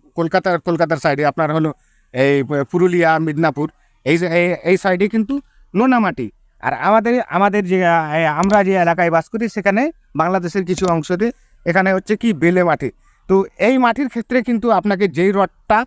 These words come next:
মানে খুব হার্ড না, যে রডটা ফ্লেক্সিবল, মানে যে রডটা ফ্লেক্সিবল সেই রডটাই ব্যবহার করা উচিত।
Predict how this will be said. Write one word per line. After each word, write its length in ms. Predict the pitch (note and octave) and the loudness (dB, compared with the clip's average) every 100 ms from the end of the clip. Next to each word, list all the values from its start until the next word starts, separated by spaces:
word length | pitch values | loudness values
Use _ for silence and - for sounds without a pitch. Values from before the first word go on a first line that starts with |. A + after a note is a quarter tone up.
| _ _ _ | _ _ _
মানে 160 | F#3+ A#3 - | 0 0 -2
খুব 120 | D4 F3+ - | -6 -6 -8
হার্ড 280 | - F#3+ G#3+ F#3+ | -2 0 0 -4
না, 180 | C#3 G#2 _ _ - | -8 -10 _ _ -6
যে 180 | D#3+ A3 | 0 2
রডটা 300 | A3+ F3+ B3+ - | 2 0 -2 -2
ফ্লেক্সিবল, 560 | G#3+ G#3+ - F#3 A#2+ F2+ _ _ _ _ - - | -4 -4 -4 -4 -4 -10 _ _ _ _ -16 -4
মানে 240 | C#3 F#3 G3+ | -2 0 2
যে 200 | F3+ G3+ | 2 2
রডটা 380 | G3+ E3 A#3+ | 0 0 0
ফ্লেক্সিবল 680 | A3 G3 G3 - A3+ D#3+ A3+ - _ - | 0 0 -2 -2 -4 -2 -2 -6 _ -12
সেই 240 | - A#3 | -2 0
রডটাই 340 | A#3 G3 A#3+ B3 | 2 0 -2 0
ব্যবহার 320 | G#3 E3+ F3+ | 0 0 0
করা 200 | F#3+ F3+ | 0 0
উচিত। 260 | D#3 B2 | -2 -6